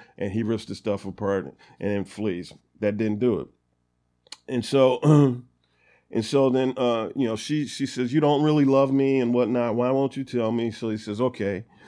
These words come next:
if they tie me up with new ropes that have never been used." And what does she do? He falls asleep. She does that. The Philistines come to her place, and he rips them off and escapes.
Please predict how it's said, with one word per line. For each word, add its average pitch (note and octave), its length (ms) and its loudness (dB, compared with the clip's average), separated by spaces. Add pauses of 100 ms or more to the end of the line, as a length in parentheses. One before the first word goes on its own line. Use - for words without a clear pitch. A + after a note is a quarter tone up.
(320)
if B2+ 160 -4
they C3+ 100 4
tie D#3 280 0
me E3 160 4
up D3+ 140 2
with A#2+ 140 2
new E3+ 200 6
ropes B2 360 4
that A2+ 140 -2
have G#2+ 100 0
never B2+ 300 0
been B2+ 200 0
used." D3+ 460 -2 (540)
And F#2+ 100 -6
what G#2+ 120 -2
does A#2 100 -2
she C3+ 160 -6
do? C3+ 320 -2 (160)
He G#2 100 -10
falls A2 340 0
asleep. A#2+ 340 -4
She G#2+ 120 -10
does A#2 300 0
that. B2 280 -2 (200)
The - 60 -14
Philistines A#2 520 -2
come A#2+ 260 -2
to B2 120 -4
her A#2 140 0
place, C3+ 400 -8 (340)
and F#2+ 140 -10
he A2+ 140 -4
rips A2+ 280 -2
them G#2+ 140 -2
off G#2+ 220 -2
and G#2+ 100 -4
escapes. G#2+ 520 -6